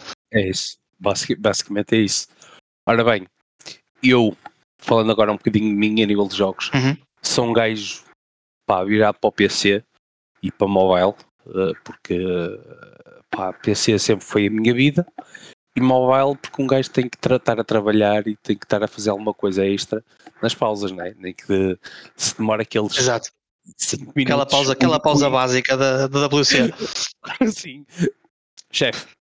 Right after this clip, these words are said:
Speaker 1: são cinco minutos, mas quando dás por
Speaker 2: Exato.
Speaker 1: ti, já vai meia hora e pronto.
Speaker 2: Quando dás por ti, estás a
Speaker 1: E
Speaker 2: mandar uma fotografia dos teus boxers para o grupo, basicamente é assim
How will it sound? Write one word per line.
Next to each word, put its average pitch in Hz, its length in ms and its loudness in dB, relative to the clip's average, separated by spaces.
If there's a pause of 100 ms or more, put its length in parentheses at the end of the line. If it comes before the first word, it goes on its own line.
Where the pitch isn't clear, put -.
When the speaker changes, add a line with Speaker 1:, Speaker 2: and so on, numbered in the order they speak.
(120)
Speaker 1:
são 127 200 -4
cinco - 240 -2
minutos, 131 380 0
mas 101 120 -6
quando 110 180 -2
dás 113 120 0
por 131 120 2
Speaker 2:
Exato. 123 220 2
Speaker 1:
ti, 131 180 2 (580)
já 135 140 4
vai 131 160 0
meia 131 200 2
hora 101 440 2
e 95 100 -18
pronto. 92 320 -6
Speaker 2:
Quando 143 160 0
dás 139 160 0
por 139 140 -2
ti, 151 100 0
estás 131 220 4
a 131 40 4
Speaker 1:
E - 20 2
Speaker 2:
mandar 151 280 2
uma 151 180 2
fotografia 151 480 2
dos - 100 0
teus 151 160 2
boxers 143 300 0
para 147 140 0
o - 20 0
grupo, 151 320 2
basicamente 135 560 2
é 139 60 2
assim 135 260 0